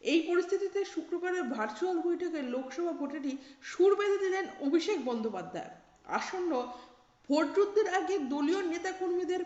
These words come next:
পথে নেমে কাজের নির্দেশ দিলেন তিনি। চব্বিশের ভোটযুদ্ধে অভিষেকের স্লোগান, "জমিদারি হাটাও, বাংলা বাঁচাও।" গেরুয়া শিবিরকে দুষতে বঞ্চনাকে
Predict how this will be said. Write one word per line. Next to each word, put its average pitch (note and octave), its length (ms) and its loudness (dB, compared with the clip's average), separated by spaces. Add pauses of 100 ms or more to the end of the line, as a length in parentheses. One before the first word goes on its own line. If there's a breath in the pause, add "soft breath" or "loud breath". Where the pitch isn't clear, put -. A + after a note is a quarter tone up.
(140)
পথে C4+ 320 -2
নেমে A3+ 360 -2 (360 loud breath)
কাজের D4+ 340 0
নির্দেশ B3 460 -2
দিলেন F4+ 240 2
তিনি। D#4+ 400 -2 (260)
চব্বিশের E4+ 480 2
ভোটযুদ্ধে D4+ 600 0
অভিষেকের C#4 420 -4
স্লোগান, A3+ 460 -2 (400 loud breath)
"জমিদারি F4 500 2
হাটাও, C4 400 -2 (120)
বাংলা A3 340 0
বাঁচাও।" - 320 -4 (800 soft breath)
গেরুয়া F4+ 300 6
শিবিরকে A4 400 4 (100)
দুষতে C#4 500 -2 (100)
বঞ্চনাকে D#4+ 520 -2